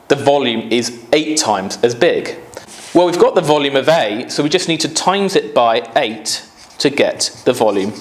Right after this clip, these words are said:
of B. So the volume of B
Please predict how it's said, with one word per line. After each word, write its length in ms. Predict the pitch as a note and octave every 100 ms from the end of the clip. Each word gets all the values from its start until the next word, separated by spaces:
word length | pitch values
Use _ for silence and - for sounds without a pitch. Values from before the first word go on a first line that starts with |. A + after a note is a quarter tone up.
| - -
of 400 | A2+ A2 A2 - -
B. 300 | - G3 A2+
So 1120 | - - - - - - - - - B2+ B2+ C3
the 100 | B2+
volume 640 | A#2 D#3 E3+ D3 C3+ A#2+ -
of 400 | A2+ G#2+ - -
B 400 | B2+ B2 A#2+